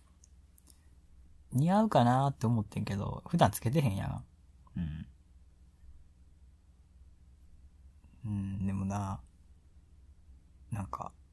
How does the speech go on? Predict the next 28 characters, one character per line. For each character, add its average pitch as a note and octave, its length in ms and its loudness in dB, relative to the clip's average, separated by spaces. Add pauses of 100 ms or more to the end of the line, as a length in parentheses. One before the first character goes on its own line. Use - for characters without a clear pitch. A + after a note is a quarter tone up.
(400)
俺 C3 240 2
が D3+ 300 4 (1160)
送 - 220 -14
っ - 100 -8
た A#2 120 0
ら、 C3+ 200 4 (840)
つ - 100 -4
け G#2 140 -2
る G2 80 -2
ん F#2+ 40 -2
か - 120 -6
な A2 180 0
と - 80 -4
思 G2+ 100 -2
っ - 40 -10
て。 D#3+ 100 4
<laughs> C3+ 80 12 (2500)
う A#2+ 80 2
ん。 G2 160 -2 (1600)
そ - 260 -14
う。 - 80 -18 (2500)
え、 C3 60 -2
だ G#2+ 100 -2
か A2 60 -6
ら G#2 60 -6
そ - 180 -8
う G#2 40 -8
ね。 A#2+ 220 -4